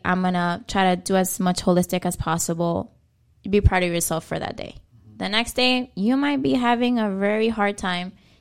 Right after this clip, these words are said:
Speaker 1: and you might just fall off the wagon, and it's like, "I don't wanna do any of this." And it's okay, too, 'cause we need those moments to kinda reset and reconnect.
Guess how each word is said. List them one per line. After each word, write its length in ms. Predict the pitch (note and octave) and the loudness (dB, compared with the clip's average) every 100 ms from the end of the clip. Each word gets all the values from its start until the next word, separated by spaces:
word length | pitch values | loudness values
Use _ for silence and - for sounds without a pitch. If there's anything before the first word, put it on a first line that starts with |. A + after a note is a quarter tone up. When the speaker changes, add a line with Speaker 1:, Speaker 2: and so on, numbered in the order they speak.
| _ - | _ -2
Speaker 1:
and 220 | F#3+ F#3 | 0 2
you 60 | F3+ | 0
might 160 | E3+ | -2
just 140 | E3 - | -4 -2
fall 120 | D#3+ | -2
off 120 | D#3+ | 0
the 80 | E3 | 0
wagon, 360 | D#3+ D#3+ D#3+ | 0 -2 -4
and 120 | D#3+ D#3+ | -8 -10
it's 200 | - E3+ | -8 -6
like, 180 | E3 - | -6 -2
"I 180 | F3 E3+ | 0 0
don't 180 | E3+ | -2
wanna 200 | E3+ D#3+ | -6 -6
do 160 | D3+ D3+ | -6 -10
any 160 | D3+ - | -12 -14
of 60 | |
this." 360 | - - - - | -16 -14 -16 -8
And 160 | F#3+ G3+ | -2 -2
it's 180 | G3+ G3+ | 0 0
okay, 260 | F#3+ F3+ | 0 -2
too, 220 | E3 D#3+ | -4 -8
'cause 240 | D#3+ G3+ G3 | -6 -4 -4
we 120 | G3+ | -4
need 200 | G#3 G3+ | -4 -2
those 180 | F#3 F#3 | -2 0
moments 340 | F3 E3+ E3 | -2 -4 -6
to 120 | - | -8
kinda 260 | E3+ E3+ E3+ | -8 -8 -8
reset 440 | D#3+ D#3 - D#3+ E3 | -8 -8 -4 -4 -6
and 100 | D#3+ | -12
reconnect. 560 | D#3 - D#3 - - | -12 -12 -12 -14 -20